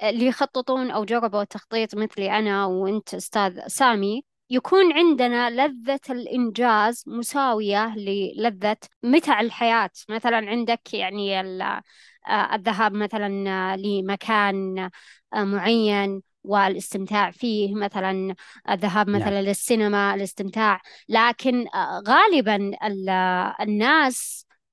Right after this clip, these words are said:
Speaker 1: ما يخططون ويركزون على الاستمتاع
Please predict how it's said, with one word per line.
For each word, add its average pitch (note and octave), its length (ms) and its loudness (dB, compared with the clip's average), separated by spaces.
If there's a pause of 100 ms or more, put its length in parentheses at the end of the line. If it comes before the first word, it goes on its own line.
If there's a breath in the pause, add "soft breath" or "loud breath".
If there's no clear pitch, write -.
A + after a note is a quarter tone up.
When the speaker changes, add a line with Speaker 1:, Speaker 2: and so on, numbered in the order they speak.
(100)
Speaker 1:
ما A#3 300 6
يخططون A#3+ 880 -2 (1160)
ويركزون G#3+ 1300 2
على A3 280 2
الاستمتاع A#3 1000 0